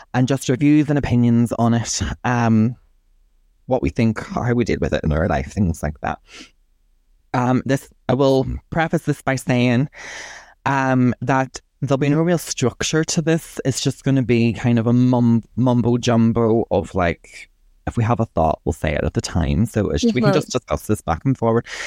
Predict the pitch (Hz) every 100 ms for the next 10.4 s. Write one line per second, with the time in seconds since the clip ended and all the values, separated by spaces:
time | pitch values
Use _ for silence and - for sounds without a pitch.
0 | - - - - 135 131 127 - _ _
1 | - - 170 - 185 214 202 226 - 135
2 | 120 131 - - 131 131 - 143 131 131
3 | 110 110 - - - 123 120 73 69 107
4 | 101 - 123 - _ _ - - 107 -
5 | - - - - 110 80 98 - - 120
6 | 117 - 139 - 175 175 190 180 147 78
7 | 65 - - - - - - - - 135
8 | 139 139 143 131 - 170 165 180 151 131
9 | 131 139 123 120 131 - 147 156 156 135
10 | - 123 -